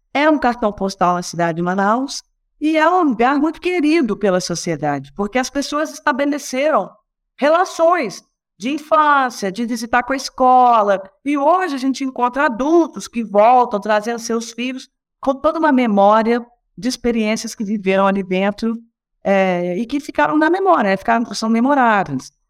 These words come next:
Então, o nosso desafio é continuar fazendo isso, é continuar oferecendo uma experiência que marca as pessoas, é, quem sabe, quiçá, faça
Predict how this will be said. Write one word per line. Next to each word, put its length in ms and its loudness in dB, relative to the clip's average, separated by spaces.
Então, 240 -2
o 40 0
nosso 300 0
desafio 540 -2
é 60 2
continuar 540 -2
fazendo 420 -2
isso, 340 -6
é 100 0
continuar 720 0
oferecendo 640 -2
uma 80 -4
experiência 880 -2
que 120 -2
marca 580 2
as 220 -4
pessoas, 680 -4
é, 220 -2
quem 240 0
sabe, 420 0
quiçá, 580 0
faça 680 -2